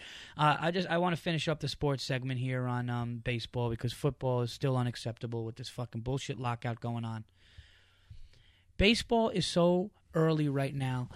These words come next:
that the Yankees literally had twelve bad days, and they were talking shit like, you know, "Oh my God, what's going on? Pe-, ro-,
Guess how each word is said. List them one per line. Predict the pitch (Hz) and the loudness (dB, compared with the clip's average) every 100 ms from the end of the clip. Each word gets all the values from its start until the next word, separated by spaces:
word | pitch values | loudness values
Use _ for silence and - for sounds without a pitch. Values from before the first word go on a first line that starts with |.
| - | -4
that | 156 143 | -4 0
the | 147 | 0
Yankees | 160 170 185 165 | 2 2 0 2
literally | 156 165 170 170 160 147 | 6 8 6 4 2 2
had | 151 143 135 | 2 2 -2
twelve | - - 156 165 147 | -4 2 4 4 4
bad | 151 143 139 | 6 6 2
days, | 127 127 117 110 - - _ _ _ _ | 0 0 0 -2 -6 -12 _ _ _ _
and | 147 139 | -4 0
they | 139 | 0
were | 135 | 0
talking | 123 151 135 143 | 2 2 2 -2
shit | 127 - 143 - | -4 -2 -4 -2
like, | 127 123 - - _ _ _ _ _ _ _ _ _ - | -4 -4 -6 -14 _ _ _ _ _ _ _ _ _ -6
you | 143 | -4
know, | 135 117 - - - - - - | -2 -4 -6 -16 -20 -20 -12 0
"Oh | 151 139 | 2 4
my | 135 | 2
God, | 156 147 | 2 2
what's | 151 - | 0 2
going | 160 151 | 4 6
on? | 156 156 | 6 6
Pe-, | - | 6
ro-, | 139 147 | 6 4